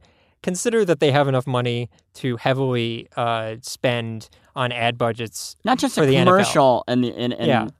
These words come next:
Speaker 2: all, all day on a Sunday, but, like, custom computer
Speaker 1: Sure.
Speaker 2: animation. That's, that's some serious stuff.
Speaker 1: Meanwhile, Arnold Schwarzenegger is starring in a free-to-play strategy commercial,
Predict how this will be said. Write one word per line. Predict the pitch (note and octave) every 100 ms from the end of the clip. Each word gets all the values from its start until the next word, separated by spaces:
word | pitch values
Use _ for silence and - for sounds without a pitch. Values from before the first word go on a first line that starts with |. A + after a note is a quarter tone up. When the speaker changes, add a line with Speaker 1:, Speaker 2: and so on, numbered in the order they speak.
| _
Speaker 2:
all, | A#2+ C#3+ C#3
all | - B2+
day | A#2 A#2 G#2+ G2
on | G#2+
a | G#2+
Sunday, | - A2 G#2 F#2+ E2 -
but, | A#2+
like, | A2 A2 G2+ _ _ _
custom | - - D#3 - C3+ A2+
computer | B2 A#2+ - C3
Speaker 1:
Sure. | B2+
Speaker 2:
animation. | A2 G#2+ G#2 G2+ - G2+ G2 G#2+ -
That's, | B2 G#2+ -
that's | C3 B2
some | G#2
serious | F#2+ G2+ G2+
stuff. |
Speaker 1:
Meanwhile, | B3 A3+ F3+ D3+ C#3+ -
Arnold | D3+ D3 C#3
Schwarzenegger | C3 B2+ C3+ B2 B2
is | A2+
starring | - B2 A#2 A2+
in | A#2
a |
free-to-play | - C3 A#2+ - B2 A2+ A2 G#2+
strategy | - C#3 B2 C#3 C#3 C#3+ C#3+
commercial, | D#3 D3 C#3 D#3 D#3+